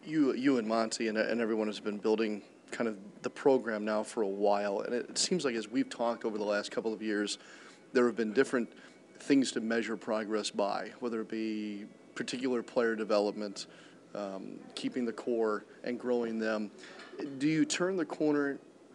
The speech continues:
at some point here to where, uh, the, the measurements become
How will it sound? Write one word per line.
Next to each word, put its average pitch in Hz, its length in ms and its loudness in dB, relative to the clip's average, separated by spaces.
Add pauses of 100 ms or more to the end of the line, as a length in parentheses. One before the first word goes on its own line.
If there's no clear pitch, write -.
(160)
at 127 120 -2
some 131 240 0
point 127 280 -2
here 120 200 2
to - 140 -6
where, 110 380 0 (460)
uh, 104 200 0
the, 107 260 -2 (140)
the 113 80 -4
measurements 127 580 2
become 117 680 -6